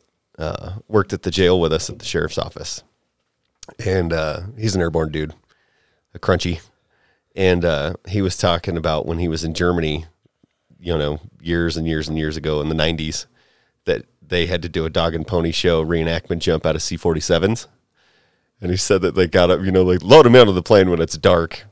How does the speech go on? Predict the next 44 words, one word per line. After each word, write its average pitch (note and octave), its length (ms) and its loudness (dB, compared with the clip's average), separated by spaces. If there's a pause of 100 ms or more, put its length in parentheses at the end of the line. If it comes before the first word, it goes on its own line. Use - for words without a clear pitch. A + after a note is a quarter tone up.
'cause E2 160 -8
they're D2+ 140 -4
doing D#2 380 -2
some D2 240 -4
reenactment - 560 -8
shit. - 320 -6
And D#2 100 -16
by D2+ 100 -2
the D2 100 -4
time E2+ 240 0
that D#2 120 -2
they D#2 140 -6
jump, D#2+ 260 0
it's, - 300 -8 (160)
like, - 300 -12 (760)
it's, - 280 -4
it's F#2 200 -2
dark, E2 320 0
dark. - 320 -6 (800)
And, F#2+ 280 4
uh, E2+ 280 0 (120)
he - 80 -6
said G#2 200 0
they're F#2 120 2
looking G2 280 2
around, F#2 260 6
like, F2 180 2
while F#2+ 160 8
they're F#2+ 140 6
in F#2 80 4
the F2 60 2
plane F#2+ 240 4
getting F2+ 200 0
ready F2+ 200 4
to E2 60 -8
jump, G2 260 4
and F#2 100 -4
they're F#2 80 4
like, F2 220 4
"Is D#3+ 100 2
that D#4+ 180 6
fucking - 360 4
duct F3+ 280 6
tape?" - 320 6